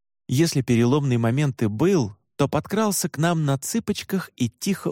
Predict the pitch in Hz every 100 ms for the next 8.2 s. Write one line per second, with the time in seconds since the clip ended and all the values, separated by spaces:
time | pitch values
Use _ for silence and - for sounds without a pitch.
0 | - 135 - 98 90 - _ _ _ _
1 | _ - 175 - 151 160 147 143 196 160
2 | - 135 160 202 - - _ _ _ 160
3 | 165 185 170 151 165 131 113 113 - 143
4 | 123 110 - 120 131 196 190 151 127 113
5 | 151 - 139 131 117 107 101 92 - -
6 | _ _ _ _ _ _ _ _ _ _
7 | _ - 139 196 - 151 147 143 - 226
8 | 196 117